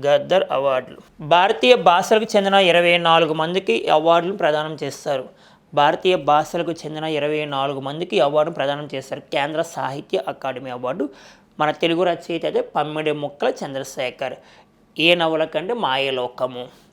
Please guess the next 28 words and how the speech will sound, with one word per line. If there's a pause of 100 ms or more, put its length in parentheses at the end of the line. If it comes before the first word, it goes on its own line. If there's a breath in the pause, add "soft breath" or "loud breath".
(120)
ఈయన
గుంటూరు
జిల్లా. (920 soft breath)
నెక్స్ట్
కరెంట్
అఫైర్స్.
ప్రధాని
నరేంద్ర
మోడీకి (160)
డొమినికా
దేశ (440)
అత్యున్నత
పౌర
పురస్కారము. (300)
మోడీ
గారికి (260)
రెండు
వేల (180)
ఇరవై
నాలుగు (440)
నవంబర్
పదిహేడు
నాటికి
మొత్తం
పదిహేడు
అవార్డులు
రావడం
జరిగింది.